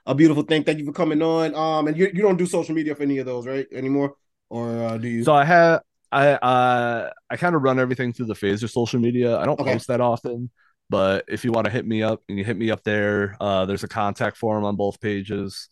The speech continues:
Speaker 1: Okay.
Speaker 2: Uh, yeah, I mean, anyone, if anyone wants to hit me up, I do consulting, or even if you just want,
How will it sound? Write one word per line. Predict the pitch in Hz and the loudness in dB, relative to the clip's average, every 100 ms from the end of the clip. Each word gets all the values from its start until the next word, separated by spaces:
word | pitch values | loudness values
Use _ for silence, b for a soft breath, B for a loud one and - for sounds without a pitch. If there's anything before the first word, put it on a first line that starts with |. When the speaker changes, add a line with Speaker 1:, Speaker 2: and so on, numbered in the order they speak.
| - | -10
Speaker 1:
Okay. | 131 123 - _ _ _ - | -6 -4 -6 _ _ _ -4
Speaker 2:
Uh, | 101 98 98 98 - _ - | -2 0 0 -4 -8 _ -6
yeah, | 117 143 104 | 0 2 2
I | 107 | 0
mean, | 113 | -2
anyone, | 110 117 117 117 98 | 0 0 2 0 -2
if | 110 | -2
anyone | 127 123 120 113 | -2 0 0 0
wants | 110 113 | -2 -4
to | 113 | -6
hit | 120 | -6
me | 117 113 | -2 0
up, | 110 | 0
I | 104 | -2
do | 104 | -4
consulting, | 107 104 - 113 110 117 113 113 113 117 | -6 -6 -2 -2 0 0 0 0 -2 -4
or | 98 | -4
even | 101 107 | -2 -2
if | 101 107 | -4 -4
you | 104 | -4
just | 101 | -4
want, | - 101 101 101 | -4 -2 -2 -4